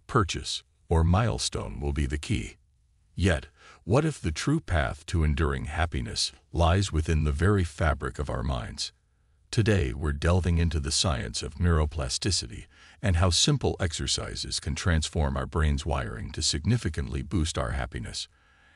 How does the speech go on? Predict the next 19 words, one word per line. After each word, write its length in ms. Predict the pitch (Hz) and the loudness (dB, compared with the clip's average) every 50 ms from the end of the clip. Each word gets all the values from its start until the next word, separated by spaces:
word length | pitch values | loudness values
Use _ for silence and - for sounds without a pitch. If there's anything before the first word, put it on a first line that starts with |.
| _ _ | _ _
And 160 | - 95 82 82 | 0 0 2 4
stay 320 | - - - 107 95 87 | 2 4 4 4 2 2
tuned, 480 | 80 - - 123 104 - - 57 - - - - - - - - _ | 0 0 0 0 0 0 -2 -8 -10 -12 -16 -20 -20 -20 -20 -14 _
because 340 | - 104 - - 87 80 73 | -6 -2 2 2 2 2 2
by 180 | - 80 69 | 0 0 0
the 180 | 65 71 67 - | 0 -2 -2 0
end 200 | - 98 - - | 2 0 2 2
of 120 | 76 69 73 | 0 -2 -2
this 180 | 69 67 - | -2 -2 -2
video, 480 | - - 73 65 - 71 58 - - - _ - - - - - - | 0 -2 -2 -2 -2 -8 -10 -12 -14 -16 _ -20 -20 -20 -20 -4 0
I'll 180 | 87 117 139 | 2 2 2
share 280 | 135 - - 127 110 104 | 2 2 2 4 4 4
exclusive 680 | 98 85 - - - - 127 135 139 - - 120 - | 2 2 0 -2 0 0 0 0 2 0 -2 -2 -4
tips 420 | - - - 73 67 - - - - _ | -4 -2 -2 -2 -2 -4 -8 -8 -8 _
that 160 | - 73 - | -8 -8 -4
could 220 | - 82 73 - | -2 -4 -4 -4
turbocharge 760 | - - 131 117 104 113 95 78 - - 78 69 58 - - | -2 -2 0 2 2 2 0 0 0 -2 -2 -2 -2 -4 -4
this 180 | - - - - | -4 -2 -2 -2
transformation, 840 | - - 85 73 69 - - - 73 71 67 60 - - - - | 0 0 0 0 0 0 -2 -2 -2 -2 -2 -4 -4 -6 -8 -10